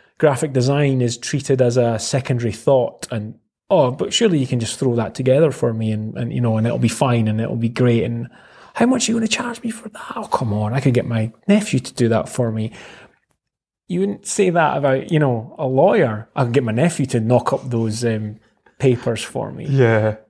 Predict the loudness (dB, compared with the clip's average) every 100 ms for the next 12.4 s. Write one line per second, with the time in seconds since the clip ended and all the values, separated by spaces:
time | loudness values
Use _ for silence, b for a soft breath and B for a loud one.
0 | -6 0 0 0 0 2 2 2 2 2
1 | 4 2 0 -2 0 -2 -4 -10 -10 -6
2 | 0 2 4 2 0 0 2 2 0 0
3 | 0 0 -2 -8 -18 -16 -8 -4 0 0
4 | 2 0 0 -2 -2 -2 2 2 2 0
5 | -2 -2 0 0 0 -2 -4 -2 2 4
6 | 4 2 0 -4 -6 -6 -4 -4 -4 -4
7 | 0 -2 -2 -4 -4 -4 -2 -4 -6 _
8 | -6 2 4 4 0 B B B B B
9 | -2 4 6 4 4 2 2 0 -4 -10
10 | _ _ _ _ _ _ _ -8 -4 -2
11 | -2 -2 0 0 2 0 0 -2 -2 -2
12 | 0 0 -4